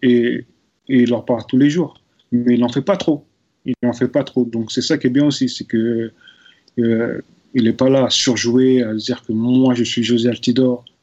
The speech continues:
moi, j'ai fait ci, j'ai fait ça. Non, il le dit pas, tu vois. Il est plutôt conseiller au, au, au, au niveau des jeunes, donc il est là, il,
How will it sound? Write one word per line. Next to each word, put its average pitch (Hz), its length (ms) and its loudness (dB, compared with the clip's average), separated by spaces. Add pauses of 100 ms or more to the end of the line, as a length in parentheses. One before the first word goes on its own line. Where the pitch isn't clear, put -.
(280)
moi, 123 340 4
j'ai 110 160 -2
fait 113 140 -2
ci, 131 220 0
j'ai 110 140 -2
fait 110 140 -4
ça. 120 200 -2
Non, 120 380 -2 (460)
il 113 80 2
le 110 100 4
dit 127 140 2
pas, 131 300 -4 (340)
tu - 160 -10
vois. 117 180 -4 (200)
Il 113 140 2
est - 220 -8
plutôt 143 280 0
conseiller 135 360 2
au, 123 160 2 (100)
au, 113 760 0
au, 117 60 0
au 113 400 0
niveau 113 220 2
des 113 140 4
jeunes, 139 300 2
donc 117 240 -4
il 113 100 -2
est 113 60 2
là, 131 240 2
il, 110 240 0